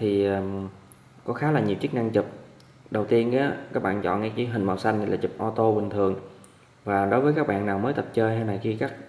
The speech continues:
thứ là các bạn chuyển về đây là chụp là ok nhất nha. Thì,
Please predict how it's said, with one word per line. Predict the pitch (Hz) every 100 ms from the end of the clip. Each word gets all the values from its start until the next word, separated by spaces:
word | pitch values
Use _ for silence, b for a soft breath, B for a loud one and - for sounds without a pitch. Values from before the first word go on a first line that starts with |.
| -
thứ | 135 151 165
là | 113
các | 104
bạn | 95
chuyển | 98 98 127
về | 110
đây | 110
là | 101
chụp | 98 -
là | 80
ok | 98 -
nhất | 110 127 151
nha. | 131 123 B B B B _
Thì, | 110 95 92